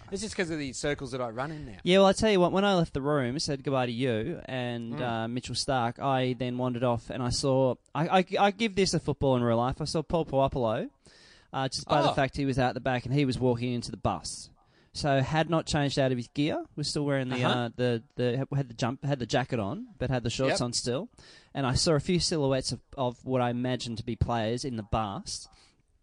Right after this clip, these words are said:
Speaker 2: And then I was walking towards the train station and
Speaker 1: And how long before they told you, "Mate, you can't get on the bus"?
Speaker 2: No, no, I kind of, I kind of had a quick look and I was like, "Well, that, I think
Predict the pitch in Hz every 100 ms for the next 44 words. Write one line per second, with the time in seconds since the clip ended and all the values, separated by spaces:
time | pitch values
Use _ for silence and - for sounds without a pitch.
0 | _ _ - - 135 139 135 131 135 123
1 | 120 117 - 143 151 147 123 123 120 113
2 | - 123 117 110 120 113 - 120 113 110
3 | - 113 113 156 156 185 180 165 156 170
4 | 151 143 156 143 123 135 127 123 143 127
5 | 131 127 113 98 113 104 147 151 143 131
6 | 127 127 160 131 135 139 143 123 117 127
7 | 117 127 117 117 113 120 127 247 233 -
8 | 226 233 220